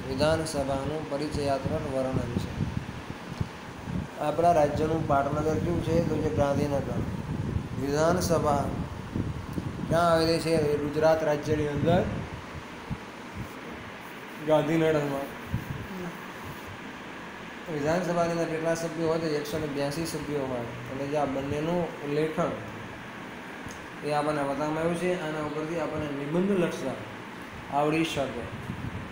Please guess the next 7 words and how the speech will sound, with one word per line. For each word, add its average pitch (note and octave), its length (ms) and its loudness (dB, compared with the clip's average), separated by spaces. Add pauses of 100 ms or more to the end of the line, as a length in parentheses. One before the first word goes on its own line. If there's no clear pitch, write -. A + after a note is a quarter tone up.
(760)
અમારી D#3 420 6
શાળામાંથી D3+ 880 4 (160)
ગુજરાત D3 460 6 (120)
રાજ્યના C#3 600 4 (120)
વિધાનસભાની C#3+ 1120 2
મુલાકાતે C#3 800 2
જવાનું C3+ 540 0